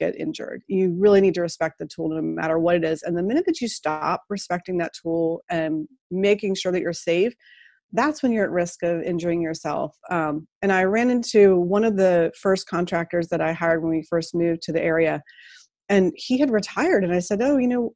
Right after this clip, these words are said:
what? You retired, you know, that's great." And he's like, "Well, I was forced to." And he pulled up his hand and he had lost his thumb. And he told me that he had, um,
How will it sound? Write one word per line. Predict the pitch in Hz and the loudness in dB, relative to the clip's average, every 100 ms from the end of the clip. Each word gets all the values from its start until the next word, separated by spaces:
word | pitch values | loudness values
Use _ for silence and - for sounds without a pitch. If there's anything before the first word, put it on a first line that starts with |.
| _ | _
what? | 220 247 - - | -6 -6 -8 -2
You | 269 | 2
retired, | 311 311 339 339 330 | 2 0 -2 2 4
you | 302 | 4
know, | 302 | 4
that's | 302 | 2
great." | - 302 | 2 2
And | 294 | 4
he's | 240 226 | 2 0
like, | 185 | 2
"Well, | 202 196 | 4 4
I | 180 | 4
was | 180 175 | 2 -2
forced | - 220 214 - - | -2 2 2 -2 -2
to." | 165 | 0
And | 160 165 | 0 0
he | 170 165 _ | -2 -4 _
pulled | 320 | 0
up | 285 | 2
his | 214 214 | 2 0
hand | 226 220 190 | 0 0 2
and | |
he | 190 | 2
had | 185 165 | 0 0
lost | 160 170 - | -4 -6 -6
his | 165 - | -8 -4
thumb. | 170 165 165 - _ | -2 0 -2 -4 _
And | 180 | -6
he | 180 | -4
told | 170 185 175 | -4 -2 -2
me | 175 165 | 0 0
that | 165 165 - - - - - _ _ | 0 0 -2 -20 -20 -20 -20 _ _
he | 208 202 | 4 4
had, | 202 185 170 | 6 4 4
um, | - 170 160 156 170 | 2 0 2 0 -4